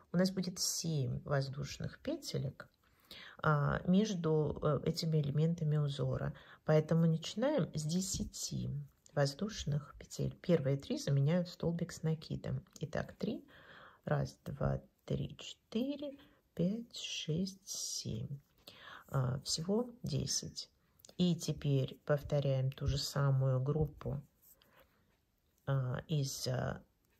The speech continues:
столбика с одним накидом, с двумя и с тремя, трёх воздушных петелек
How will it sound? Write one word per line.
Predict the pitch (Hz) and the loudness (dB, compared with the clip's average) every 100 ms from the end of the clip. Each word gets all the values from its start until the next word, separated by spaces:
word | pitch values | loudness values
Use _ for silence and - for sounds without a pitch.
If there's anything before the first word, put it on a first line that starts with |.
| - - | -20 -16
столбика | - - 131 123 131 - 127 123 - | -6 -2 0 0 -6 -4 -4 -4 -8
с | - 117 | -6 -4
одним | 120 139 147 | 0 2 4
накидом, | 135 131 - - - 127 | 4 0 -2 -6 -4 -4
с | 120 | -4
двумя | 120 127 139 135 135 120 117 135 - - | -4 0 2 4 4 2 -2 -6 -14 -10
и | 143 | -8
с | - | -8
тремя, | - - 131 127 127 175 294 349 _ _ - - | -8 -4 -2 -2 0 0 0 -6 _ _ -20 -20
трёх | - 127 123 - | -4 -2 -2 -2
воздушных | 127 135 135 135 - - 135 | -2 -2 -2 -4 -2 -2 -4
петелек | - 240 339 - 277 277 285 285 | 0 0 0 -2 0 2 0 -4